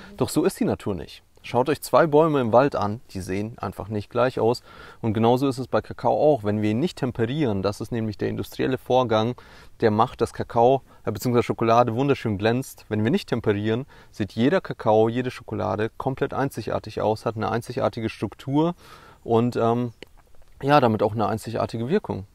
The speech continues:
Speaker 2: Also sind wir wirklich ein Stück weit, äh, ver-, ich will nicht sagen verwöhnt, und doch, ähm, vielleicht ein Stück weit auf dem Holzweg, weil wir nämlich
Speaker 1: Mhm.
Speaker 2: glauben, okay, wenn wir, wenn wir was im Internet bestellen, wenn wir was im Laden kaufen,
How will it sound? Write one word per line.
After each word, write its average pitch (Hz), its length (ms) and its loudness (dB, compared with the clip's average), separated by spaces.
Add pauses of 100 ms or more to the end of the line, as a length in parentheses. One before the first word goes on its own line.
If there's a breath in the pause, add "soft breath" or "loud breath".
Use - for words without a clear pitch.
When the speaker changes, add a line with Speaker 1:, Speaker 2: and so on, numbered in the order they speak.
(160)
Speaker 2:
Also 113 340 -2 (200 loud breath)
sind 123 200 2
wir 123 100 4
wirklich 143 460 0 (320 soft breath)
ein 120 60 -6
Stück - 320 0
weit, 131 420 6
äh, 120 340 4
ver-, 117 320 2 (280)
ich - 160 -12
will 123 100 2
nicht 147 140 2
sagen 120 220 6
verwöhnt, 117 840 0 (360 soft breath)
und 113 260 0
doch, 131 280 4
ähm, 135 600 0 (140)
vielleicht 135 340 2
ein - 20 -8
Stück - 200 0
weit 160 100 2
auf 135 120 -2
dem 147 120 -4
Holzweg, 95 640 -4
weil 104 120 2
wir 110 100 2
nämlich 107 260 0
Speaker 1:
Mhm. - 20 -14
Speaker 2:
glauben, 113 380 6
okay, 135 480 -2
wenn 110 180 2
wir, 113 240 4 (300 loud breath)
wenn 113 100 2
wir 113 140 2
was 113 160 4
im 117 80 -4
Internet 147 340 0
bestellen, 127 380 0
wenn 117 100 0
wir 110 80 0
was 107 140 -2
im 104 100 0
Laden 131 300 6
kaufen, 139 400 -2